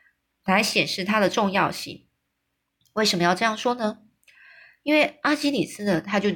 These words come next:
认为自己是大将军嘛，你们没有我不行。我又，我现在就是要很生气，就是跟，跟我妈说，就说我就跟那个女生，我妈妈祷告，我干脆就让希腊军全部打败。打败之后呢，他就认为我很重要，没有我不行，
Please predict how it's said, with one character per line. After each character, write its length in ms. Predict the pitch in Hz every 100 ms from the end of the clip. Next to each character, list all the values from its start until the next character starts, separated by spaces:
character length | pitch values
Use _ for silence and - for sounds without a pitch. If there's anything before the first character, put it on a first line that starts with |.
| -
认 140 | - 185
为 80 |
自 100 | 160
己 160 | 190 156
是 100 | -
大 200 | - 165
将 180 | 156 151
军 240 | 151 151
嘛， 260 | 147 147 - -
你 60 |
们 200 | 170 196
没 120 | 202 214
有 120 | 254
我 200 | 240 -
不 160 | 202
行。 480 | 190 - - 104 196 _ _ _ - - - - -
我 160 | 196
又， 320 | 185 254 247 - -
我 160 | 180
现 180 | 175 247
在 120 | 254
就 120 | 233
是 180 | 226 214
要 120 | 220
很 160 | 214 202
生 220 | - 185
气， 160 | 185 170
就 80 | 165
是 180 | -
跟， 420 | 151 - 165 170 - _ _ _ _ - - -
跟 200 | - 208
我 80 | 190
妈 220 | 160 175
说， 300 | 190 - 175
就 140 | 165 175
说 160 | 180
我 100 | -
就 140 | - 202
跟 180 | 240 233
那 120 | 226
个 100 | 196
女 160 | 160
生， 240 | - 160 165
我 80 | 151
妈 160 | 190
妈 140 | 214 190
祷 240 | - -
告， 360 | - 160 - _ _ _
我 80 | -
干 220 | - 262
脆 100 | 277
就 140 | 254
让 160 | 254 240
希 120 | 240
腊 140 | 226 208
军 160 | 202
全 220 | 202 - 190
部 80 |
打 160 | 233 175
败。 260 | - 170 -
打 120 | 190
败 160 | 185 247
之 160 | 247
后 180 | 247 247
呢， 100 | 202
他 160 | 190 254
就 100 | 262
认 160 | 262
为 160 | 220 185
我 220 | 185 180
很 160 | 214 139
重 260 | 190 156
要， 160 | 147 123
没 160 | 160 202
有 100 | 247
我 160 | 208
不 160 | 147 165
行， 400 | - 120 104